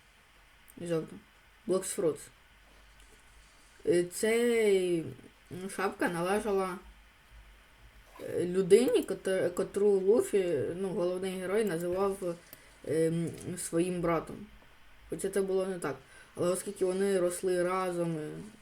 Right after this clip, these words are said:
і у них були досі го-, дуже хороші відносини,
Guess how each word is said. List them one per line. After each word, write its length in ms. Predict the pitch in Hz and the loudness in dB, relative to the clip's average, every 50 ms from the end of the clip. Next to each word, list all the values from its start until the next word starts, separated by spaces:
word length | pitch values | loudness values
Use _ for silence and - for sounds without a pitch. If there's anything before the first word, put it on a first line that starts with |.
| - - - - - - - - - - - - - - - - - - - | -20 -20 -20 -20 -20 -20 -20 -20 -20 -20 -20 -20 -20 -20 -20 -20 -20 -14 -6
і 100 | - 170 | -4 -2
у 40 | 175 | 0
них 140 | 175 180 185 | 0 -2 -2
були 320 | 180 165 175 175 180 180 | -2 -2 -2 0 0 0
досі 340 | 170 185 185 190 - - 175 | 0 0 0 0 -2 -4 -4
го-, 220 | 180 180 160 165 | -4 -2 -2 0
дуже 280 | 170 175 180 180 196 190 | 0 0 -2 -2 -4 -6
хороші 400 | - 180 175 175 175 175 - 175 | -4 -2 -2 -2 -2 -2 -4 -4
відносини, 680 | 170 170 170 175 185 196 - - - 311 208 170 165 | -4 -4 -4 -4 -4 -4 -4 -2 -2 -4 -4 -4 -6